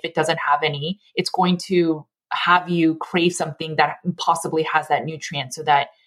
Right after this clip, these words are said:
you're not deficient, your body can have you survive. So i-, if you can make sure that you are adequately eating enough, you're eating enough fat. I mean, a lot of people, a lot, a lot of women I talk to say,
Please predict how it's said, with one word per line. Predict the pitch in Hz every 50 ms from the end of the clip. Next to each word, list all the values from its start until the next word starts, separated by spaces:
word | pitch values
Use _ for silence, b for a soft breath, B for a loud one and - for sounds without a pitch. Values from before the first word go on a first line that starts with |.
| _ _ _
you're | 160 170 170
not | 165 147 - - -
deficient, | 165 - - 160 156 - 170 165 160
your | 165 151
body | 151 147 147 151 151
can | 147 - 156
have | 156 - 143 147 147
you | 143 143
survive. | 139 - 147 143 135 117 92 87 - - - _ _ _ _ _ _ _ _ _ _ _ _ _ -
So | - - 466 415 - - -
i-, | - - _ _ _ _ _ _ _ _
if | - 233 202 202
you | 214 233 254
can | 269 - 320 285 220
make | 202 196 196
sure | 196 - - - 175 160 160 160 160
that | 170 170 - -
you | 170 170 175 165 127
are | 165 160 160 -
adequately | - 160 170 185 190 - - 202 175 - - 175 175
eating | 165 - 175 170 170 175 185
enough, | 185 170 151 143 151 180 - - _ _ _ _ _ _ -
you're | 170 165
eating | 170 170 170 175 180
enough | 190 190 202 202 202 -
fat. | 185 160 156 156 156 - - _ _ _ _ _
I | -
mean, | 175 175 165
a | 175 165
lot | 175 165 165
of | 190 190
people, | - 202 190 - 180 180 175 -
a | - 170 170 170 170
lot, | 175 180 180 185 190
a | 190
lot | 180 175 165 156 165
of | 165
women | 165 160 156 156 156 156 -
I | 147 156 156
talk | - - 156 156 - -
to | - 156 151 151 156 156 _ _ _ _
say, | - - - 165 156 160 156 156 156 -